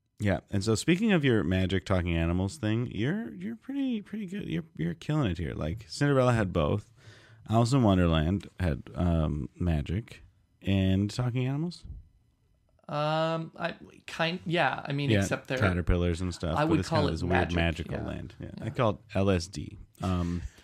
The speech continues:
Speaker 1: <laughs> then Peter Pan, magic, Lady and the Tramp, talking animals, Sleeping Beauty, magic, One hundred one Dalmatians, talking animals. Look at you.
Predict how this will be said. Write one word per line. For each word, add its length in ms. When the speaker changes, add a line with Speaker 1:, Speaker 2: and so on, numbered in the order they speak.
Speaker 1:
<laughs> 460
then 260
Peter 260
Pan, 440
magic, 640
Lady 320
and 100
the 60
Tramp, 300
talking 320
animals, 460
Sleeping 460
Beauty, 240
magic, 540
One 180
hundred 200
one 120
Dalmatians, 480
talking 420
animals. 540
Look 140
at 180
you. 240